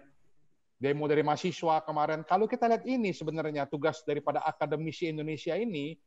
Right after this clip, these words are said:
untuk mendorong, memotivasi para mahasiswa itu mulai mengisi, baik yang biru, yang kuning, atau yang putih itu bagaimana kesiapan S D M kita. Jadi kita belajar dari tenaga-tenaga asing yang datang itu, kita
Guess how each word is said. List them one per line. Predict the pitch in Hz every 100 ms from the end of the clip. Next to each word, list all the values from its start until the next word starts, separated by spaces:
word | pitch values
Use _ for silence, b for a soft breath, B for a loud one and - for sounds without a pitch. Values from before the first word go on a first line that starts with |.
| _ _ 185
untuk | 196 190 285 -
mendorong, | 208 180 180 170 147 175 226 202
memotivasi | - 175 170 175 185 - 196 - 247
para | 196 170 160
mahasiswa | 151 160 160 156
itu | 190
mulai | 190 240 233
mengisi, | 240 254 247 - 170 101 - _ _
baik | 147 170 175
yang | 160 151 139
biru, | 180 185 262 311 302 - _ _ _
yang | 147 156
kuning, | 180 180 254 294
atau | - - 190
yang | 180
putih | 175 208 208 196 196
itu | 202
bagaimana | - 170 175 190 220
kesiapan | 214 170 - 180 190 180
S | 160
D | -
M | 175 160
kita. | 165 143
Jadi | 143 220 262 - _ -
kita | 208 208
belajar | 156 208 190 170 175 233 - _ _ _ _ _ -
dari | 131 147
tenaga-tenaga | 147 139 143 143 156
asing | 139 156 147
yang | 147
datang | 147
itu, | 156 -
kita | - 160